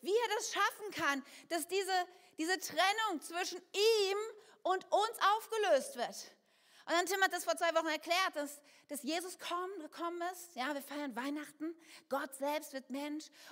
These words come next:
Und dass durch seinen Tod dann in dem Moment, wo der, wo der Tempelvorhang zerra-, zerrissen ist,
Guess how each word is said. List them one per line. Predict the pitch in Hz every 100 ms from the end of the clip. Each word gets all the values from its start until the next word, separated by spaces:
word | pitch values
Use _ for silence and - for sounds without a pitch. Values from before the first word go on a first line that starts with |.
| -
Und | 254
dass | 330
durch | 349 294
seinen | 320 330 320
Tod | - 370 403
dann | 359 285
in | 285
dem | 330 359
Moment, | 339 339 349 285 247
wo | 277
der, | 262 269 - - -
wo | 240
der | 269 269
Tempelvorhang | 269 392 523 330 - 320 311 294 277
zerra-, | - 262 254 302 - -
zerrissen | 311 262 370 453 - 277 202
ist, | 190